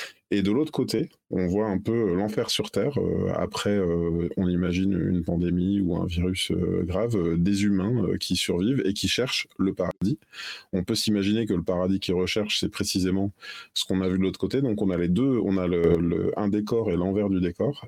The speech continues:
Et, euh, et, euh, il y a ceux qui veulent sortir et ceux qui cherchent à trouver le paradis des tomates. <laughs> Voilà.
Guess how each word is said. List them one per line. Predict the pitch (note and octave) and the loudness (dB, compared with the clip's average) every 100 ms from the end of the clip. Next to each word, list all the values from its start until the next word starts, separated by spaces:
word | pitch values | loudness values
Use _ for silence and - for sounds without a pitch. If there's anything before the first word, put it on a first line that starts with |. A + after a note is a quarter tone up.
| - | -4
Et, | G2 A2 | 0 2
euh, | G#2+ F2 F2 E2 E2+ E2+ F2 - | 2 2 2 0 0 0 -2 -2
et, | F#2 F2+ | -2 0
euh, | F2 E2+ F#2 F2+ E2+ | 0 0 0 0 0
il | F2+ | 0
y | F#2 | 0
a | |
ceux | - G#2+ | 0 -2
qui | G#2 | 0
veulent | G2 | 0
sortir | F#2+ F#2+ - A2 D3+ B2+ A2 | 0 -4 -2 -2 0 -4 -2
et | F2+ F2 | 0 0
ceux | - G#2+ | 0 -2
qui | - F#2 | -2 -2
cherchent | G#2 G#2 - | -2 -2 -2
à | E2+ E2 - | 0 0 -2
trouver | - G2+ F2+ G#2 - - | -4 -2 0 -2 -6 -4
le | E2+ F2+ F2 | 0 0 0
paradis | - F2 F2 F#2 | -2 -2 0 0
des | F#2+ F#2 | -2 -2
tomates. | F2 - - - - - | -2 -4 -6 -8 -8 -6
<laughs> | - - - | -6 -4 -2
Voilà. | E2+ | -2